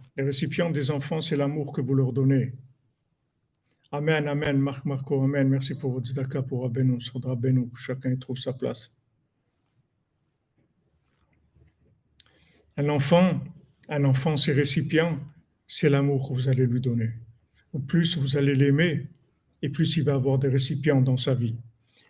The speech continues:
Plus il va être aimé, et plus il va être, il va être solide dans sa vie. C'est-à-dire, il va être capable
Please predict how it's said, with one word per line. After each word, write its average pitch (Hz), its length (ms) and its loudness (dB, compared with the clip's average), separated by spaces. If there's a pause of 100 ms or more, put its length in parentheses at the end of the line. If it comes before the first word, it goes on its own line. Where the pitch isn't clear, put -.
(100)
Plus 175 280 2
il 160 220 0
va 143 140 4
être 135 240 0
aimé, 151 480 4 (380)
et 143 80 -2
plus - 320 -2
il 139 80 0
va 135 100 2
être, 131 300 -2
il 151 140 0
va 139 120 0
être 131 140 0
solide 143 680 0
dans 127 140 -4
sa 131 160 -4
vie. 117 240 -4 (280)
C'est-à-dire, 131 300 2
il 131 80 6
va 135 80 4
être 135 140 2
capable 131 640 -2